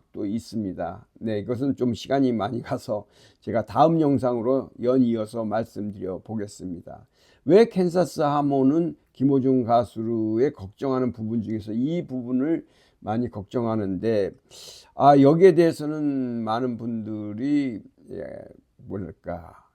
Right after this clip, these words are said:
속으로는 알고 있어도 말씀들을 잘 안 하시는 것 같아요. 우리 호중 가수님이 워낙, 예, 천재적인, 예,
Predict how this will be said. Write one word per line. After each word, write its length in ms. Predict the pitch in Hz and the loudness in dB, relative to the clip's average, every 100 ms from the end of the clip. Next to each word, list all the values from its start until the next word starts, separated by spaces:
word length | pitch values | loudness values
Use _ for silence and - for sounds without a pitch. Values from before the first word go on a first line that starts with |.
| _ _ _ _ | _ _ _ _
속으로는 500 | - 180 202 214 214 | -4 0 2 4 4
알고 280 | 156 165 165 | 4 6 4
있어도 360 | 160 151 156 | 2 -4 -2
말씀들을 1300 | 135 117 120 139 143 151 147 147 127 143 143 135 143 | 0 4 6 6 4 -2 -6 -6 -8 -6 -6 -4 -8
잘 220 | 135 117 | -6 -4
안 180 | 104 113 | -4 -4
하시는 340 | 143 156 147 127 | -4 -4 -2 -2
것 60 | |
같아요. 600 | 107 - - 80 73 78 _ _ _ - | -4 -8 -12 -14 -14 -18 _ _ _ -6
우리 120 | 120 | -2
호중 280 | 127 139 135 | 0 0 2
가수님이 480 | 123 104 120 117 113 | 2 0 -2 0 0
워낙, 580 | 107 123 127 135 147 _ _ _ _ | 0 0 2 0 -2 _ _ _ _
예, 160 | 90 104 | -8 -8
천재적인, 920 | - 151 143 143 123 113 117 113 - 85 | -6 -6 -2 -2 -2 -2 -2 -4 -6 -12
예, 240 | 80 76 | -14 -16